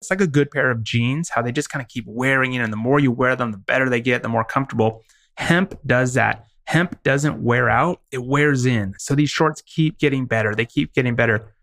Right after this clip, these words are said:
Hemp also has built-in kind of naturally occurring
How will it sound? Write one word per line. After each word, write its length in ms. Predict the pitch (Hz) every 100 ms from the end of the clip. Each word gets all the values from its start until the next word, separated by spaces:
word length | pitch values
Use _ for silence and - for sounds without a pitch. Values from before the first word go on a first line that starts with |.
| _ _
Hemp 220 | - 185 -
also 380 | 135 160 - 147
has 500 | 131 120 113 113 - _ _ - 104
built-in 720 | 120 143 156 - 127 117 120 139
kind 100 | 139
of 80 | 110
naturally 800 | 113 113 135 - 160 151 151 143
occurring 640 | 143 - 143 131 113 113